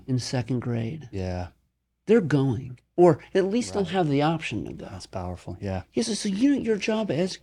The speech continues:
Speaker 1: educators to do is to have relationships and somehow brainwash these kids
Speaker 2: <laughs>
Speaker 1: so they hear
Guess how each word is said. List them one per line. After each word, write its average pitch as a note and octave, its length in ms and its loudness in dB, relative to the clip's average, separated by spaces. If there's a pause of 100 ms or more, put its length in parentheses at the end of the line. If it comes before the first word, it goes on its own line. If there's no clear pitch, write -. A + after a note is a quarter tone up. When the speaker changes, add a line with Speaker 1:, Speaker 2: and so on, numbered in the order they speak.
(160)
Speaker 1:
educators D#3+ 680 2
to - 120 -10
do E3+ 260 2
is A#2+ 280 -2 (600)
to F3+ 80 2
have E3+ 140 6
relationships D#3+ 840 2
and C#3 120 4
somehow G3 440 0
brainwash E3 640 2
these D3+ 220 0
kids C#3 560 0 (320)
Speaker 2:
<laughs> - 320 -18
Speaker 1:
so - 180 4
they F#3 220 6
hear F3+ 420 4